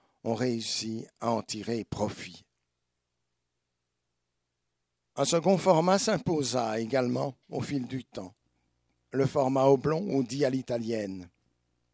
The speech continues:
C'est ce format qui servit les récits en images séquentielles de Rodolphe Töpffer.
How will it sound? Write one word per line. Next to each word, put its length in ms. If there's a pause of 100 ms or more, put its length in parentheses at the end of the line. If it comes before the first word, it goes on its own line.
(220)
C'est 180
ce 140
format 560 (460)
qui 140
servit 360
les 100
récits 320
en 100
images 340
séquentielles 640
de 100
Rodolphe 420
Töpffer. 580